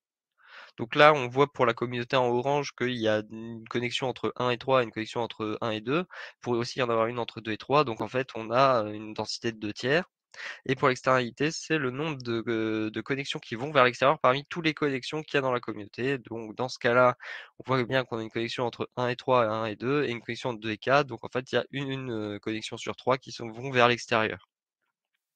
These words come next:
Et on a vu aussi, du coup, utiliser une, euh, dans-, une, euh, métrique, euh, dite dynamique, qui est la stabilité, qui va en fait être une, euh, notion de distance entre deux états d'une communauté à deux temps différents du graphe temporel.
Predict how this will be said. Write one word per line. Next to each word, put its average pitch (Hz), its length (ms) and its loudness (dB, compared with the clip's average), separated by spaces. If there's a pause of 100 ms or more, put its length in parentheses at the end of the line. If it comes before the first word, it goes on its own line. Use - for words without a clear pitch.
(1200)
Et 180 220 6
on 143 140 2
a 120 80 6
vu 139 180 0
aussi, 147 320 -4
du 131 160 -12
coup, 139 300 -8
utiliser 127 380 -4
une, 120 180 -6
euh, 104 560 -4
dans-, 120 180 -4 (220)
une, 113 240 -8
euh, 101 260 -4
métrique, 123 520 -6
euh, 101 120 -4
dite - 220 -2
dynamique, 113 640 -6 (340)
qui - 120 0
est - 20 4
la 113 140 4
stabilité, 120 640 -4 (600)
qui 156 160 -2
va 147 120 8
en 120 80 0
fait 151 220 0
être 147 220 4
une, 123 200 -2
euh, 110 240 0
notion 135 340 2
de 127 120 -4
distance 147 720 0
entre 131 380 0
deux 156 280 4
états 156 200 6
d'une 143 180 -4
communauté 127 560 2
à 143 100 10
deux 123 200 2
temps 151 180 0
différents 131 480 0
du 117 520 -4
graphe 131 220 0
temporel. 127 460 -2